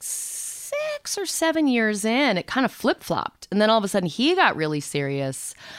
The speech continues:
about getting married. And I was the one that was like, "I don't know, we're good." And then something happened after our daughter was born. And,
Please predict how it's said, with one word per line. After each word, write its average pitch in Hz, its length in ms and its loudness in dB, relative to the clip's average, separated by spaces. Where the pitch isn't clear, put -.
about 165 200 4
getting 143 260 0
married. 131 400 -2
And 151 160 2
I 196 180 4
was 277 160 0
the 202 120 -2
one 175 160 2
that 170 100 0
was 170 140 -4
like, 170 280 -2
"I 339 120 0
don't 392 160 4
know, 220 380 4
we're 311 220 2
good." 202 720 2
And 254 140 6
then 277 100 4
something 403 400 -2
happened 208 540 2
after 160 320 0
our 151 120 2
daughter 143 360 0
was 139 180 -2
born. 139 580 -2
And, 151 560 2